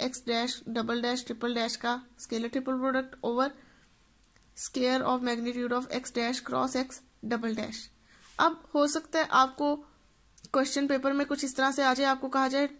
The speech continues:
prove that tau is equals to kappa, अ, scalar triple product of these three vectors over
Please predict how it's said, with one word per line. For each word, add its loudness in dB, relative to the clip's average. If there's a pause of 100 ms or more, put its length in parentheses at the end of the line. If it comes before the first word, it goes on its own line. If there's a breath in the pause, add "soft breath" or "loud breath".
prove 0
that 0
tau 4
is 0
equals 0
to 0 (260)
kappa, -2 (160)
अ, -2 (220)
scalar 0
triple -2
product 0
of -2
these -2
three -2
vectors -4 (140)
over 0